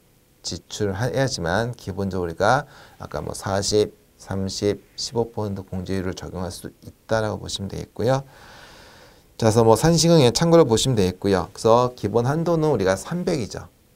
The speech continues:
물론 총급여액 이십 퍼센트와 삼백 중 작은 금액이 돼 있는데 다만 이 삼백만 원 따지실 때 과거에는 딱 삼백만 원 있었지만 지금은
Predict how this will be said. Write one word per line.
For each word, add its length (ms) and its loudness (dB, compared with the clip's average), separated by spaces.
물론 180 -2
총급여액 460 2
이십 240 -4
퍼센트와 320 0
삼백 340 -2
중 140 -4
작은 380 -6
금액이 260 -4
돼 80 -10
있는데 560 -4
다만 340 2
이 120 0
삼백만 640 0
원 160 0
따지실 420 -2
때 520 0
과거에는 400 -2
딱 120 -6
삼백만 440 -2
원 60 0
있었지만 600 -4
지금은 580 -2